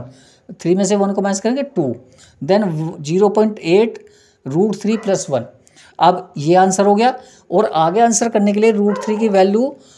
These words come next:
one point seven three two होती है, प्लस वन, तो वन पॉइंट सेवन थ्री टू में प्लस वन करने पर टू पॉइंट सेवन थ्री टू हो जाता है। इसकी multiply कर दी और multiply करने के बाद accurate answer आपका ये है, यहाँ भी आपका answer हो जाता है,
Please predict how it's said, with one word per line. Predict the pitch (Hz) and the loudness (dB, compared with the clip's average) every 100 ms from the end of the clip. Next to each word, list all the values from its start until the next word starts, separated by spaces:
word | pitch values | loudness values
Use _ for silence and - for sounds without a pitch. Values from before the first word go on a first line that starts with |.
| _ - | _ -10
one | 131 185 214 - | 0 0 0 -2
point | 226 202 | -2 -4
seven | - 185 208 196 | -4 -2 -2 0
three | 202 | -2
two | 185 | 0
होती | 156 131 131 | 0 0 -4
है, | 117 - _ _ _ | -6 -10 _ _ _
प्लस | 175 190 190 | 0 2 2
वन, | 208 240 247 - _ - | 0 0 -4 -18 _ -4
तो | 180 | 0
वन | 196 214 | 2 2
पॉइंट | 214 233 | 2 0
सेवन | - 190 208 | 0 -2 -2
थ्री | 202 220 | -4 -8
टू | 214 190 | 0 2
में | 185 220 208 | 2 0 0
प्लस | 185 - | 0 2
वन | 196 | -2
करने | 196 185 175 | 0 0 0
पर | 175 220 220 _ | 0 0 -2 _
टू | 196 208 | -2 0
पॉइंट | 208 202 | 0 0
सेवन | - 190 175 | 2 0 0
थ्री | 165 180 | -4 -8
टू | 160 | -6
हो | 139 | -6
जाता | 113 107 | -6 -10
है। | 101 - _ _ _ _ _ 156 | -14 -16 _ _ _ _ _ -2
इसकी | 147 220 | -2 0
multiply | 190 156 170 170 | 0 0 2 2
कर | 175 190 | 4 2
दी | 262 - - - _ | 0 -6 -20 -20 _
और | - 190 | -2 0
multiply | 190 202 214 233 226 | 0 0 0 0 0
करने | 214 190 196 | 0 0 2
के | 190 | 2
बाद | 185 208 208 | 4 2 0
accurate | - 175 175 190 196 190 - | 0 0 2 0 0 -2 -8
answer | 151 143 175 | -8 -2 -2
आपका | 151 - | -2 -2
ये | 156 135 | -4 -4
है, | 92 - _ _ _ _ - | -6 -10 _ _ _ _ -6
यहाँ | 135 156 | 0 0
भी | 190 | 2
आपका | 208 208 214 | 2 2 0
answer | 208 214 | 2 0
हो | 214 | 2
जाता | 214 226 | 2 2
है, | 269 | 2